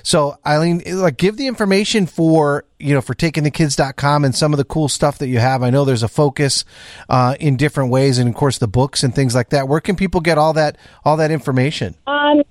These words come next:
Speaker 2: uh, on my website, taking the kids dot com, and we, we, we've just posted a,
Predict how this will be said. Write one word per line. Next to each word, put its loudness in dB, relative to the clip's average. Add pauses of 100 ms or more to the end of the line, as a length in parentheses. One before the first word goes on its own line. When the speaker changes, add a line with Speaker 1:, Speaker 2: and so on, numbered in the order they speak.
(420)
Speaker 2:
uh, 0
on 2
my 2
website, 0
taking 0
the -2
kids -2 (140)
dot 0
com, 2
and 4
we, 0 (360)
we, 2
we've 2
just 0 (140)
posted 0
a, 0